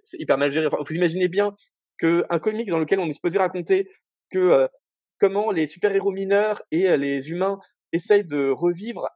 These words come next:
après avoir appris la mort de Batman, Superman, <laughs> Wonder Woman, Green Lantern, le Flash, et cetera, à quel point c'est, c'est, ça devrait être, euh, prenant et captivant et dramatique. Et en fait, ils arrivent à en faire des blagues. Enfin, c'est, c'est là qu'on se dit qu'il y a, il y a quand même des ratés <laughs> dans la tonalité de la, leur gestion d'un, d'un event cosmique.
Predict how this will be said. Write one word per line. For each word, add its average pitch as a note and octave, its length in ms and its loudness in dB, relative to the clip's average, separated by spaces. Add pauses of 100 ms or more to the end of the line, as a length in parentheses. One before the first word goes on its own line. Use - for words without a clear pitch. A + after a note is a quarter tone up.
(120)
après F3 220 0
avoir D#3+ 120 2
appris D#3+ 220 -4
la D3+ 100 0
mort F3 180 2
de D3+ 80 -4
Batman, F3+ 360 -4
Superman, D#3+ 560 -2
<laughs> E3+ 260 0
Wonder E3 60 0
Woman, F3 340 0
Green E3 160 -6
Lantern, E3 300 -2
le D#3 100 -2
Flash, F3 160 -4
et E3 80 -12
cetera, E3 380 -2 (640)
à C#3+ 80 -2
quel D3+ 160 -2
point F#3+ 160 -2
c'est, C#3 200 -4
c'est, C3 120 -6
ça - 280 -2
devrait C3+ 400 2
être, C#3+ 220 -6
euh, A#2 220 0 (560)
prenant G3 440 2
et D#3+ 100 -2
captivant F#3+ 800 -2
et D3 80 0
dramatique. E3 540 -4
Et - 20 2
en - 40 2
fait, D#3+ 140 -2
ils A#2+ 120 -2
arrivent C3+ 160 0
à - 20 0
en C3 60 -4
faire B2 120 -2
des C#3 100 0
blagues. D#3+ 260 0
Enfin, B2 240 -2
c'est, A#2+ 440 -2 (580)
c'est - 180 0
là F3+ 100 6
qu'on F3+ 120 -4
se E3 80 -8
dit G3 40 -8
qu'il F3 120 2
y - 20 0
a, D3+ 40 -10
il D3 140 -12
y C#3+ 40 4
a C3+ 40 2
quand E3+ 80 0
même E3 140 -2
des D3+ 80 4
ratés F3+ 400 0
<laughs> F3 160 -2
dans D#3 100 2
la C#3+ 120 0
tonalité E3 560 -6
de C#3+ 120 -2
la, C3 480 2
leur C#3 140 2
gestion D#3+ 400 -8
d'un, C3 180 0
d'un C#3 160 0
event D3+ 220 -4
cosmique. F#3+ 420 -10